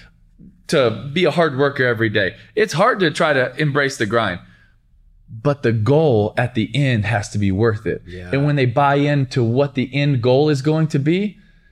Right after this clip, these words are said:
Speaker 1: all right, I know, I know if we buy in, or I believe if we buy in as a team, if we put a-, aside selfish ambition as a team, I know that at the end of the year, we're all gonna celebrate it or confetti. Now, everybody has that, that,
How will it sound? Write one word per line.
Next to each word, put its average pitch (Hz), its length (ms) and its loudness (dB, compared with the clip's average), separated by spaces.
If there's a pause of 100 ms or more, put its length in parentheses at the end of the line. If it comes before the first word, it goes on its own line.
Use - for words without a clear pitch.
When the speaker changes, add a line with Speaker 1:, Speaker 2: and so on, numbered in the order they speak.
(180)
Speaker 1:
all 123 160 0
right, 208 220 -2 (580)
I 139 80 0
know, 147 380 2
I 147 100 0
know 147 300 2
if 143 160 -2
we 139 80 2
buy 120 260 -4
in, 95 300 -4 (340)
or 143 100 2
I 143 80 2
believe 131 520 2
if 113 120 -6
we 127 160 2
buy 117 220 0
in 98 300 -4 (320)
as 127 160 0
a 104 80 -2
team, 113 420 -4 (320)
if 127 140 -2
we 120 100 2
put 165 240 -2
a-, 131 240 -4
aside 123 500 -4
selfish 139 540 -4
ambition 131 460 -2
as 117 180 -4
a 107 80 -4
team, 143 320 -2 (260)
I 139 120 0
know 160 240 2
that 127 160 0
at 123 40 -2
the 135 140 0
end 139 80 -2
of 120 80 0
the 131 60 2
year, 117 240 0 (100)
we're 113 240 0
all 143 200 0
gonna 117 200 -2
celebrate 113 500 -2
it 101 120 -2
or 95 40 -6
confetti. 95 560 -8 (640)
Now, 123 200 0
everybody 143 400 2
has 147 300 -2
that, 131 320 -2
that, - 260 -2